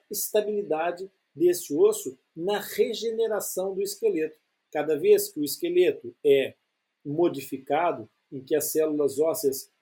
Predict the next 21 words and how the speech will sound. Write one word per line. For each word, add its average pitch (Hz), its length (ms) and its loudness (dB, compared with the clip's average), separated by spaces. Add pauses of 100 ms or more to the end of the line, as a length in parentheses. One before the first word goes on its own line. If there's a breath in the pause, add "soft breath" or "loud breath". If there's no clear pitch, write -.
(100)
fazem 147 400 -2
a 139 40 -8
su-, 139 360 -8
a 160 80 -6
substituição - 840 -8
da 151 80 0
matriz 135 460 -4
óssea, 175 440 0 (520)
a, 190 280 -2
o 190 240 2
osso 220 280 -4
que 170 240 0
é 147 100 4
recolhido 147 840 -4 (300)
é 208 140 4
depois 196 540 4
reposto. 202 680 6
Por 233 240 -8
quê? 208 340 -2
Porque 135 300 -4
há 151 240 2